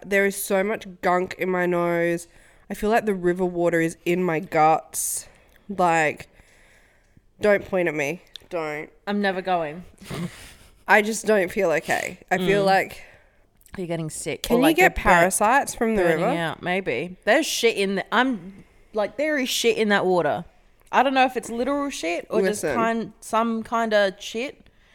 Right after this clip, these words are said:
Speaker 1: I've had a free, what's a f-, what's an enema? Whatever that is, I had one for free. So I went to K F C, right?
Speaker 2: Yeah.
Speaker 1: Drove all the way there,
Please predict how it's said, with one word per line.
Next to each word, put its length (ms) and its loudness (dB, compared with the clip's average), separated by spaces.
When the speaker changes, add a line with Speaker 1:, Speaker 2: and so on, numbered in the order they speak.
Speaker 1:
I've 200 4
had 160 0
a 40 0
free, 520 0
what's 260 -6
a 40 0
f-, 240 -14
what's 240 -2
an 120 0
enema? 520 0
Whatever 340 2
that 200 2
is, 280 -2
I 100 2
had 180 -2
one 160 -2
for 140 -14
free. 400 -8
So 640 4
I 60 6
went 160 4
to 60 -12
K 140 0
F 80 0
C, 460 2
right? 480 4
Speaker 2:
Yeah. 440 -8
Speaker 1:
Drove 200 4
all 200 2
the 80 -2
way 180 4
there, 420 2